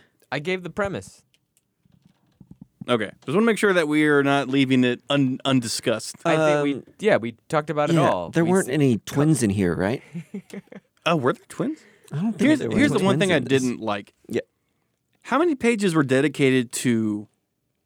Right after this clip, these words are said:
Speaker 2: Conan and Wolverine just beating the shit out of each other?
Speaker 1: Don't you like it when Wolverine just gets it wrong? And he's, like, fighting a good guy.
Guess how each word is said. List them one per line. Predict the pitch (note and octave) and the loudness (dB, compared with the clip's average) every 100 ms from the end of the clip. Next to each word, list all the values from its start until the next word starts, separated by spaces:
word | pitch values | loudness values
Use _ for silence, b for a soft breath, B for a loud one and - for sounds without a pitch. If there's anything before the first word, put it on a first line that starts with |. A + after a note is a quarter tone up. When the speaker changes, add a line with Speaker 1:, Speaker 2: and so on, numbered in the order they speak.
| _ _ _ _ _ | _ _ _ _ _
Speaker 2:
Conan | - D#3 F3 E3+ E3 | -2 0 2 2 0
and | C3 B2 | 0 2
Wolverine | C3 A2+ B2 B2 A2+ G#2 - _ _ _ _ - | 2 2 2 2 2 -2 -10 _ _ _ _ -2
just | C#3+ G#2 _ _ _ _ _ - | -2 -2 _ _ _ _ _ -2
beating | C3+ B2 | 0 2
the | A2+ | -2
shit | - A2+ | -4 -6
out | F#2+ | -8
of | - | -12
each | - | -16
other? | G#2 B2+ - _ _ _ - | -16 -18 -20 _ _ _ -6
Speaker 1:
Don't | F#3+ B3 C4+ | -4 -2 0
you | F3 | 0
like | A#2+ C3+ | 0 0
it | D3+ B2 | -2 -2
when | A#2+ | -4
Wolverine | G#2+ A2+ A2 A2+ | -4 -4 -6 -6
just | G#2 G2 | -8 -10
gets | - G2+ | -10 -10
it | G2+ - | -12 -12
wrong? | F#2+ F2+ F#2+ G#2 _ _ - | -10 -8 -10 -16 _ _ -14
And | A2+ | -12
he's, | G#2+ | -10
like, | G2 - | -12 -16
fighting | - G#2 G2 A#2+ | -12 -8 -8 -8
a | B2 | -6
good | C3+ E3 D3 | -2 -2 0
guy. | B2 A2 G#2 G#2 G2+ G2 | -2 0 -2 -6 -10 -16